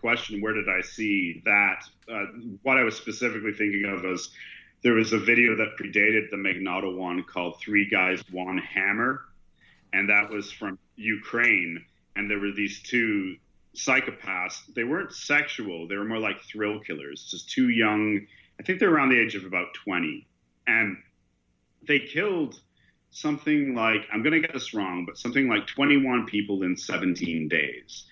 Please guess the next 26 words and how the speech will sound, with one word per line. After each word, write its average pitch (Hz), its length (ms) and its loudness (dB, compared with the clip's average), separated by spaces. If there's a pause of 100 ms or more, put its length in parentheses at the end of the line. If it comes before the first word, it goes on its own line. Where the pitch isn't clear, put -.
(140)
So 117 400 4
technically 143 520 0
they're 107 180 -2
more 95 220 -4
spree 104 540 -6
killers. 71 520 -12 (460)
And 120 240 2
they 117 120 4
would 113 140 -6
film 139 560 -2
it 76 200 -10 (340)
on 98 300 -6
their 87 380 -2 (560)
cell 139 260 0
phones. - 680 -10
You 87 100 -4
know, 82 80 -4
you 87 120 -2 (280)
got 82 120 -6
a - 20 -20
camera 101 340 -2
on 87 80 -4
your 82 120 -4
cell 110 340 -2
phone. 64 300 -12 (500)
And 113 280 2